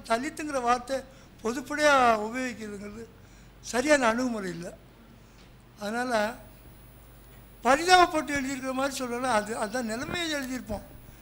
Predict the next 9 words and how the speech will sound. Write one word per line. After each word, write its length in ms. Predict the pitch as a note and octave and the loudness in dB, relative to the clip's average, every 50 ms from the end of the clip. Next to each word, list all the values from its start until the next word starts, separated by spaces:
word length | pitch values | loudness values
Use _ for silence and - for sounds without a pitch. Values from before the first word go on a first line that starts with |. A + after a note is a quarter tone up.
| - - - | -18 -8 -4
அவங்க 180 | B3 C4 C#4 | -2 -2 0
என்ன 140 | D4 D4+ D#4 | 0 -2 -2
ச-, 400 | D4 - C4+ C4 B3+ B3 A#3 A3 - - - - - - - - - - | -2 0 0 0 0 -2 -4 -6 -8 -12 -20 -20 -20 -20 -20 -20 -14 -10
ம-, 140 | A3 G#3 G#3 G3+ G3+ G3 F#3+ G3 G3 G3 G3 G3 G3+ | -8 -8 -6 -6 -6 -6 -8 -10 -12 -14 -14 -10 -6
வீர 260 | A3 C4 D#4 D4 D4 | -4 -2 0 0 0
மரத்தி 360 | B3 B3+ B3+ B3 B3 - B3+ | 2 2 0 0 -2 -8 -8
மாதிரி 200 | A#3+ B3 B3 B3+ | -6 -6 -6 -6
முற-, 340 | A#3+ A3+ A#3 B3+ C4 C4 A#3 A#3 | -6 -4 -4 -4 -4 -4 -6 -6
முறத்தெடுத்துக்கிட்டு 720 | A#3+ C4 C4 B3+ - C#4+ C#4 A3+ G#3+ B3+ A#3 G#3+ A#3+ | -6 -6 -8 -6 -2 -2 -2 -2 -4 -10 -12 -12 -14